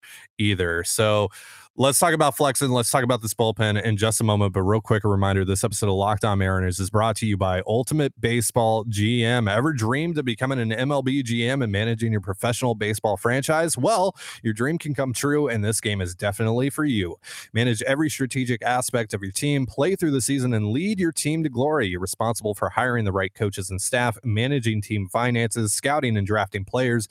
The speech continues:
managing difficult personalities, navigating your franchise through free agency, and all the ups and downs of a season. All this in a challenging and realistic game world.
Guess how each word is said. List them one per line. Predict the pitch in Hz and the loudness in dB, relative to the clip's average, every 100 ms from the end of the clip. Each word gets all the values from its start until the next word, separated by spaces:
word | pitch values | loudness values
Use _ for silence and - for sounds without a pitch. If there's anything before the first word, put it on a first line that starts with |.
| - - - | -14 -20 -6
managing | 104 135 208 147 139 | -2 0 0 0 0
difficult | 123 127 - 120 107 | 0 -2 0 -2 0
personalities, | 117 113 110 110 107 107 98 | -2 0 0 2 2 0 -2
navigating | 104 107 139 139 127 123 | 0 0 0 0 0 2
your | 113 98 | 0 0
franchise | 120 117 117 107 | -2 0 0 -2
through | - 135 | 0 -2
free | - 113 | 0 0
agency, | 107 107 101 117 104 | 0 0 -2 -2 -2
and | 98 | 0
all | 107 139 | 0 2
the | 175 156 | 2 2
ups | 127 131 - | 0 0 -2
and | 139 | 0
downs | 113 107 104 101 | 2 2 0 0
of | 113 110 107 | 0 2 0
a | |
season. | 107 120 113 101 85 - - - | -2 -2 -2 -4 -8 -18 -20 -4
All | 123 170 175 | 0 2 2
this | 185 180 | 2 2
in | 156 | 0
a | 131 | 0
challenging | - 147 165 143 147 | 0 0 2 2 2
and | 131 | 2
realistic | 113 123 170 - 147 | 2 0 0 0 0
game | 123 117 104 | 0 0 2
world. | 123 151 156 | 2 2 0